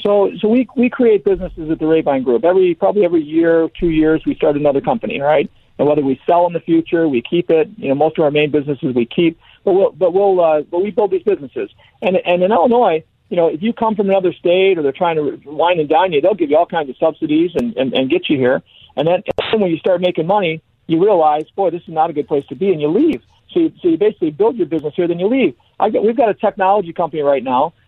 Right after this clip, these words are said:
that, that, you know, the first few years, they don't make any money, so there's no taxes to be paid. You're not feeling the, the, the hurt of, of the highest country in Illinois 'cause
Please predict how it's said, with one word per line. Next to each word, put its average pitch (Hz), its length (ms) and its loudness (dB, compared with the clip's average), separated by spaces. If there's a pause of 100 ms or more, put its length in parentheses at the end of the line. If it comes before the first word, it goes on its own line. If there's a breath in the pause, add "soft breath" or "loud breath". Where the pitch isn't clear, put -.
(160)
that, 160 340 0
that, 160 160 0
you 220 80 0
know, 175 100 2
the 160 60 -8
first 175 260 -2
few 170 140 -2
years, 170 300 0
they 165 80 0
don't 175 120 -2
make 131 160 -6
any 113 120 -4
money, 123 380 -2
so 165 80 0
there's 165 220 -2
no 196 220 -2 (160)
taxes 214 380 -4
to 143 80 -2
be 135 180 -6
paid. 127 260 -2
You're 170 80 -4
not 214 240 -2
feeling 185 380 0
the, - 200 0
the, 147 200 -2 (100)
the 143 120 0
hurt 180 360 -2 (400 soft breath)
of, 147 240 0
of 143 140 0
the 143 80 -2
highest 151 300 0 (560)
country 143 300 -6
in 135 60 -6
Illinois 131 320 0
'cause 180 180 -2